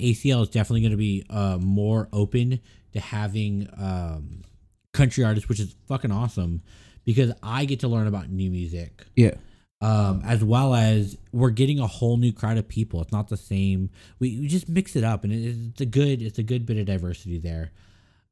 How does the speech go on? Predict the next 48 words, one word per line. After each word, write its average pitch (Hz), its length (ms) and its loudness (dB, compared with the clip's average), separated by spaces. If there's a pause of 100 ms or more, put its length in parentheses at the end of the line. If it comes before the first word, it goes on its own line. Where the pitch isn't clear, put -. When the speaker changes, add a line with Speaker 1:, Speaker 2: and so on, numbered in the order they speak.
Speaker 1:
Um, 90 680 0 (680)
but 113 260 6
yeah, 113 400 4
they're 120 320 8
the 151 60 6
chance, 139 440 2
they're 110 180 4
the 120 80 4
possibility 160 760 4
we 117 80 6
get - 120 10
some 110 120 6
Turnpike 107 380 2
Troubadours, 82 680 -4 (540)
uh, 92 40 -2
Speaker 2:
I 123 140 2
Speaker 1:
at 165 60 4
Speaker 2:
hope 165 260 4
so. 107 160 0
Speaker 1:
A - 20 2
C 87 60 -2
L. 78 340 -8 (840)
Um, 92 760 0 (800)
so 117 580 2
I 117 120 -2
did 143 240 0
mention 131 400 -2
earlier, 104 540 0
we, 95 420 0
uh, 87 300 -2 (280)
a - 80 -8
second 107 240 -2
ago 104 160 2
that 98 260 0
about 101 180 -2
the 104 60 -2
Coachella 110 400 6
lineup. 90 260 4
I 107 60 4
don't 135 80 6
know 156 80 8
if - 100 2
you 123 80 6
looked 107 240 6
at 143 100 2
it 143 180 2
at - 60 4
all, 147 260 -4